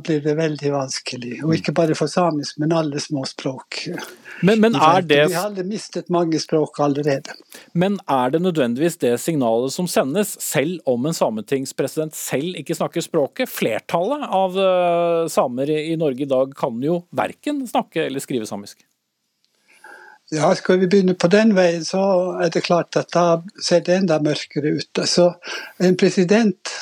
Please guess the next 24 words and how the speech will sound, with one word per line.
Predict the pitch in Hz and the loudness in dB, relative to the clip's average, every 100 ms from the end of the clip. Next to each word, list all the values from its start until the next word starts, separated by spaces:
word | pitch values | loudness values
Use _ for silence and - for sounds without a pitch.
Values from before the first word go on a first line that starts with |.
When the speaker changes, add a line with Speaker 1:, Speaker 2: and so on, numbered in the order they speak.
| 180 | 0
Speaker 1:
er | 180 170 165 139 - - _ - | 4 4 2 -10 -14 -20 _ -6
et | 170 | -4
fyrtårn | - 196 180 - - 147 135 120 - _ - - - - _ _ - | 2 4 4 0 0 2 2 -4 -16 _ -20 -20 -20 -20 _ _ -2
i | 156 | 2
den | 165 151 | 4 2
politikken | 147 151 151 165 147 - 143 147 156 | 2 0 0 -2 -2 -4 -4 -2 0
og | 165 165 160 151 156 151 - | 2 2 4 2 0 -4 -8
den | 160 143 160 156 | -4 2 4 2
viljen | 143 170 151 139 147 143 147 139 165 | 2 2 2 0 2 2 0 -6 -6
Sametinget | - 160 151 143 147 139 143 | 0 2 2 0 -4 -2 -4
skal | - 147 | -2 -4
stå | - 151 143 | 0 -2 -2
for. | - 156 - - _ - - - - - - _ 165 | -6 -6 -8 -16 _ -16 -16 -18 -20 -20 -20 _ 0
Og | 156 | 4
da | 170 185 170 185 | 4 4 4 4
hjelper | 185 160 170 | 2 2 0
det | 170 | 2
veldig | 180 202 175 170 | 2 2 2 2
lite | 175 - 156 | 2 2 -4
å | - | 0
si | 156 | 0
at | 151 143 - - - | 0 -2 -14 -20 -6
«jeg | 160 175 190 | 0 2 2
vil | 170 | 2